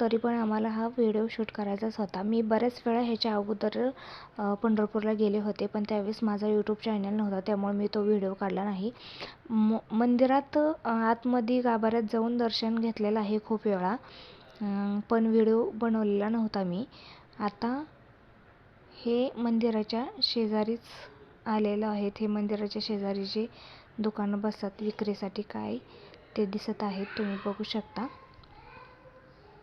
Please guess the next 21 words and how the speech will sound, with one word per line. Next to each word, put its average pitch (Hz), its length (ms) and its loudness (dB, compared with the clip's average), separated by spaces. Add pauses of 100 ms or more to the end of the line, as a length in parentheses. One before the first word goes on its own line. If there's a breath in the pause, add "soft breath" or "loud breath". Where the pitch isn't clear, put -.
(300)
आता 214 220 -6
हे 220 220 -4
आले 214 260 0
आहे 214 260 -2
आम्ही 208 380 -2
मागचं 220 600 -2 (260)
पश्चिम 233 400 0
द्वार 202 220 4
आहे 202 240 0
हे 190 260 -4 (140)
मागच्या 214 340 -4
साईडचा, 208 460 -4 (1700 loud breath)
म्हणजे 233 360 4
जिथं 233 480 4
आपण 220 340 4
इथून 226 300 2
बाहेर 214 260 2
पण 233 200 -2
पडू 214 220 0
शकतो 214 380 -4
आणि 226 320 -4